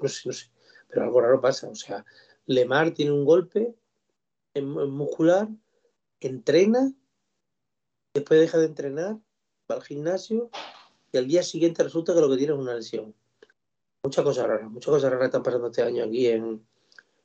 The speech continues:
en el Atlético de Madrid, que también muchas veces cuando las cosas se ponen mal, todo sale mal. Lo mismo te piensas que es un golpe sin importancia y después resulta que tiene un golpe en el músculo, que también puede ser. Ahora sí, David.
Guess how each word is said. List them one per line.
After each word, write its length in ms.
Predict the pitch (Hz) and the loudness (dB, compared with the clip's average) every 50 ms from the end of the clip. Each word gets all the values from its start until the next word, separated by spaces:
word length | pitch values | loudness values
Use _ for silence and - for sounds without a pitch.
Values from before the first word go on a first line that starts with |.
| _ _ | _ _
en 120 | 127 123 | -2 0
el 60 | 117 | 2
Atlético 240 | 110 117 117 123 117 | 0 2 2 2 2
de 80 | 117 107 | 2 2
Madrid, 340 | 107 107 110 127 151 - | 2 2 2 2 0 -2
que 140 | - - - | -2 -2 -2
también 300 | - 113 110 120 127 135 | 0 0 -2 0 0 0
muchas 200 | 143 143 143 139 | 2 4 4 6
veces 180 | 143 143 147 143 | 6 6 6 4
cuando 220 | 139 120 120 117 | 4 2 0 -2
las 100 | 113 113 | -4 -2
cosas 200 | - 143 143 143 | 0 0 2 2
se 80 | 143 139 | 2 0
ponen 240 | 143 135 135 127 123 | 0 0 -2 -2 0
mal, 340 | 127 135 143 143 135 - - _ - | 0 4 4 4 4 2 -2 _ -2
todo 160 | 147 131 127 | 0 0 0
sale 200 | - - 120 113 | -2 -4 -4 -4
mal. 280 | 110 117 139 160 202 - _ _ _ _ _ _ _ _ _ _ _ _ _ _ _ _ _ | -2 -2 -4 -4 -4 -8 _ _ _ _ _ _ _ _ _ _ _ _ _ _ _ _ _
Lo 120 | 123 117 113 | -4 -2 -2
mismo 220 | 123 127 135 139 | -2 -2 -2 -2
te 80 | - 147 | -2 0
piensas 240 | 139 135 127 127 | 0 0 0 0
que 80 | - - | -2 -4
es 60 | 123 120 | -2 -2
un 100 | 131 123 | 2 2
golpe 240 | 127 123 127 - 113 | 2 2 2 0 -4
sin 120 | 110 120 | -4 -4
importancia 500 | 123 117 113 120 113 120 117 110 107 123 | -4 -2 -2 0 0 0 -2 -2 0 0
y 60 | 113 | 2
después 240 | 110 107 - - 120 | 2 2 0 -2 -2
resulta 340 | 117 107 - - 117 - 117 | -2 -4 -6 -8 -6 -2 -2
que 100 | 113 110 | -2 -2
tiene 380 | 110 113 113 113 110 107 104 - _ _ _ _ _ _ _ _ _ - | -2 -2 -2 -2 -2 -4 -4 -8 _ _ _ _ _ _ _ _ _ 0
un 60 | 135 135 | 2 2
golpe 220 | 127 117 - 117 | 2 2 2 2
en 40 | 113 | 2
el 60 | 107 | 2
músculo, 500 | 113 131 131 131 - 165 170 196 233 - _ _ _ _ _ _ _ _ _ _ _ _ | 2 0 0 2 4 4 4 4 4 0 _ _ _ _ _ _ _ _ _ _ _ _
que 60 | - 117 | -2 0
también 200 | 107 113 117 107 | 0 0 0 2
puede 160 | 117 113 107 | 2 0 0
ser. 320 | - - 143 165 165 - _ _ _ _ _ _ _ _ _ _ _ _ _ _ | 2 4 4 4 4 2 _ _ _ _ _ _ _ _ _ _ _ _ _ _
Ahora 260 | - 127 139 170 180 | 0 2 4 4 4
sí, 160 | 165 - - 131 | 2 0 -4 -6
David. 260 | 120 110 113 113 - | -6 -6 -6 -10 -14